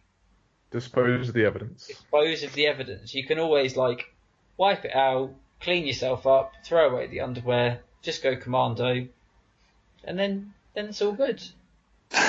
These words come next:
Speaker 2: Not that, not that I did that when I did it. I just cleaned myself up and it's a good, good pair of underwear. It just needs a wash. I'll just carry on drinking. I'm just saying.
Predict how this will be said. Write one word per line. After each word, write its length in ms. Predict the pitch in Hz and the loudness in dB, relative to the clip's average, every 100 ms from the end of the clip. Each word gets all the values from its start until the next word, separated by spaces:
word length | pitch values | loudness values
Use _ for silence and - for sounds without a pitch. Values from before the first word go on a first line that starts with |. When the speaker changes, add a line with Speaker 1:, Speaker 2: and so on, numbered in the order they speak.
| - - - - - _ _ _ _ _ _ _ | 0 -4 -10 -14 -18 _ _ _ _ _ _ _
Speaker 2:
Not 220 | 165 185 147 | 0 0 2
that, 120 | 147 | 2
not 160 | 185 143 | 2 2
that 40 | |
I 180 | 139 127 _ _ _ - | 0 0 _ _ _ -4
did 240 | 147 131 - | 0 0 2
that 340 | 131 - - - - - _ | 2 2 -4 -20 -20 -20 _
when 160 | 135 131 | -2 2
I 160 | 131 139 | 2 2
did 180 | 131 127 | -4 -8
it. 240 | 123 120 | -8 -6
I 100 | - | -6
just 300 | 120 117 - - | -6 -6 -10 -4
cleaned 220 | 127 127 | -4 -4
myself 360 | 113 139 131 | -4 -2 0
up 240 | 131 135 - | 2 0 0
and 380 | 123 131 123 - _ | -4 -4 -10 -12 _
it's 220 | 151 139 127 | -14 -14 -12
a 40 | |
good, 200 | - 127 _ _ - | -8 -8 _ _ -4
good 160 | 143 | -4
pair 120 | - 131 | 0 0
of 60 | |
underwear. 340 | 160 185 - - | 2 0 -4 -6
It 60 | - | -6
just 140 | - | -10
needs 140 | 139 123 | -12 -10
a 40 | |
wash. 480 | 123 113 - - - | -6 -6 -6 -12 -2
I'll 160 | 139 131 | -2 -2
just 220 | 127 - _ _ _ _ - | -12 -18 _ _ _ _ -2
carry 260 | 143 - | 0 0
on 80 | 151 | -4
drinking. 480 | 131 175 180 - 120 - - | -4 -4 -6 -12 -16 -20 -14
I'm 120 | 131 | -12
just 160 | 127 - | -10 -2
saying. 340 | 139 - 127 | -2 -2 -8